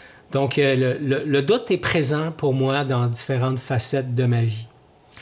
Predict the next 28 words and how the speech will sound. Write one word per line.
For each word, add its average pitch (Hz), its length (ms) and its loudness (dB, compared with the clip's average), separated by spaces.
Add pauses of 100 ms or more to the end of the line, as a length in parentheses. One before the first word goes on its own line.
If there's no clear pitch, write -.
(580)
Et 143 460 4 (340)
la 143 140 0
dernière 214 340 2
prise 185 220 0
de 160 80 2
conscience 143 440 0
que 143 120 2
j'ai 131 160 2
faite 156 180 -2
par 135 140 -2
rapport 127 320 0
au 120 80 2
doute, 139 360 0 (1500)
c'est - 200 0
que, 175 340 6 (200)
euh, 131 180 2 (640)
avec 165 260 0
ma 147 120 2
grande 170 360 0
assurance, 139 760 0
avec 139 480 0 (420)
mon, 127 280 2
mon, 120 220 2
mon 135 220 2
intensité, 151 760 2
avec 131 240 0
mon 143 180 2
rythme, 123 580 2